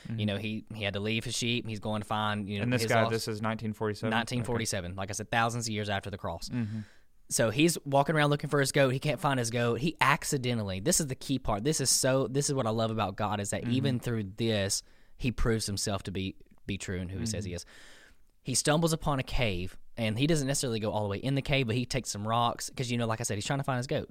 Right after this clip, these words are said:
Speaker 1: Mm-hmm.
Speaker 2: So he takes some rocks, he throws them in there, and then he hears clay pots breaking.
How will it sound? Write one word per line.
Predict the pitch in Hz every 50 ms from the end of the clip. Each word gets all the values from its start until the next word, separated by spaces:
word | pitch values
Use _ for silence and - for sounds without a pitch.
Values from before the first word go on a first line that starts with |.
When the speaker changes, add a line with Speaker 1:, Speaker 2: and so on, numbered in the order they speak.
| - -
Speaker 1:
Mm-hmm. | 123 120 113 110 110 107
Speaker 2:
So | - 127
he | 123
takes | - - 147 160 - -
some | - 175 123 104
rocks, | 104 98 98 98 95 - - - -
he | 135 120
throws | - 123 120 127 131
them | 135 120 113
in | 110 110
there, | 110 110 110
and | 113
then | 120 123
he | 117
hears | 110 120 123 110 -
clay | - - - - 127 123 127
pots | 123 - - - 123 113 - - -
breaking. | - 104 98 101 104 - - - - 98